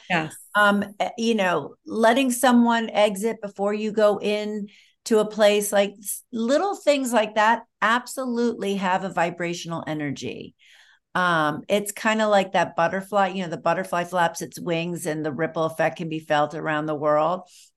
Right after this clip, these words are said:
Speaker 2: So can your energy, so can your little micro and invisible vibrations be felt around the world.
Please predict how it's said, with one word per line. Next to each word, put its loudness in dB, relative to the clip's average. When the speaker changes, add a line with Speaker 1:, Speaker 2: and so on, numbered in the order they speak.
Speaker 2:
So 2
can -2
your 2
energy, -8
so -2
can 0
your 0
little 0
micro 0
and -4
invisible -2
vibrations -4
be -10
felt -2
around -6
the -8
world. -8